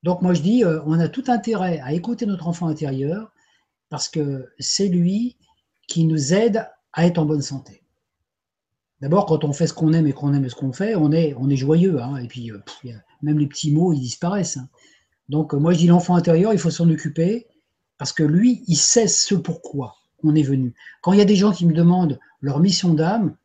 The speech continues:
l'enfant intérieur, il le sait. Et ça, c'est une chose qu'on sait quand on s'incarne.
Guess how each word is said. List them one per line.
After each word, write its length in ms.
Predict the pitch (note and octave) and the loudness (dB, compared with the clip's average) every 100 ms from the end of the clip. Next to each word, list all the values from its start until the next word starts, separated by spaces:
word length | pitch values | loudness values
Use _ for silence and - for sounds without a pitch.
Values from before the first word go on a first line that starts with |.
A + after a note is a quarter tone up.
| _ _ _ _ | _ _ _ _
l'enfant 340 | D3 F#3+ - F#3+ | -2 -2 0 -2
intérieur, 580 | E3+ E3 D3+ F3+ F3+ - | 0 -2 0 -2 -4 -6
il 140 | D#3 C#3+ | -4 -2
le 80 | |
sait. 320 | C#3 - C#3 - _ _ _ B2+ | -4 -6 -10 -12 _ _ _ -4
Et 40 | |
ça, 220 | - A3+ | 0 0
c'est 220 | - F#3+ | 0 -2
une 100 | F3+ | 0
chose 260 | E3+ A3 A3 | -2 -2 -4
qu'on 200 | - E3+ | 0 0
sait 340 | - - A3+ | 2 0 -2
quand 260 | - F3 E3+ | -2 -4 -2
on 60 | E3+ | -4
s'incarne. 800 | - G#3 F3+ G#3+ D#3+ B2+ A2 | -2 -4 -4 -6 -8 -10 -14